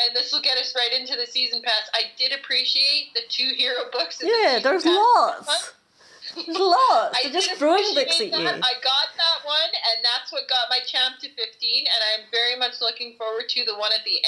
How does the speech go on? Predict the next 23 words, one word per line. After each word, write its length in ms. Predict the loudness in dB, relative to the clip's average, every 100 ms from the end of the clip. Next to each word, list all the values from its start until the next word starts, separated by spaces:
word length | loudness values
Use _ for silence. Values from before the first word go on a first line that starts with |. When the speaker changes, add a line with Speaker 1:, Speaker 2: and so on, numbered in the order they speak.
| 0
Speaker 1:
end 100 | -2 -4
as 140 | -4 -2
well, 400 | 0 0 -2 -6 -16 -14 -14 -16 -8
uh, 320 | -2 0 0 -2
because 360 | -6 -6 -4
that 260 | 0 2 0 -2 _ _
will 560 | -4 -2 0 0 -2 -6 _ -20 _
get 160 | -4 -2
my 120 | -2 -4 -4
queen 380 | -2 0 0 -2
or 480 | -2 -2 -4 -6 -8
whatever 480 | -4 0 0 -2 -6 -4
one 180 | -4
step 220 | -4 -4 -4 -4
closer 340 | -6 -4 -6
to 140 | -6
being 260 | -4 -4 -2
max, 400 | 0 0 -2 -8 -6
so, 300 | -2 -2 -4 -10 _ _ -4
yeah. 260 | -2 -2 -6 _ _ -20 -20 _ _ _ _ _ _ _ _ -16 -14 -14 -14 -14 -14 -16 -20 -20 -20 -20 -20 -10
Speaker 2:
Yeah, 180 | -6 -6
so, 460 | -2 2 4 2 -4
so, 380 | -10 -6 -6 -6